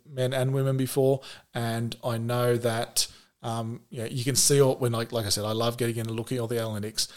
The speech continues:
Um, men just don't reply to ads, and I can see that by going in. Um, and so I used to spend money on it thinking, try to be more inclusive and try and get all the, but at the end of the day,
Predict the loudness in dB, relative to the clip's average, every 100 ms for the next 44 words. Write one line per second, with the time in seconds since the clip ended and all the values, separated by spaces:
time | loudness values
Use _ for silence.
0 | -18 -20 _ _ _ _ _ _ -2 -2
1 | -2 2 4 4 2 2 0 0 0 0
2 | 0 0 0 0 0 0 2 0 2 2
3 | 2 0 2 0 0 2 2 0 -8 -20
4 | _ -2 0 -2 -4 -2 4 4 4 2
5 | 2 2 2 2 0 0 0 0 0 0
6 | 0 -2 -2 -4 -2 -2 -2 -2 0 2
7 | 2 2 2 2 2 2 2 2 2 0
8 | 2 2 2 4 4 2 -4 -4 -2 2
9 | 2 2 4 4 4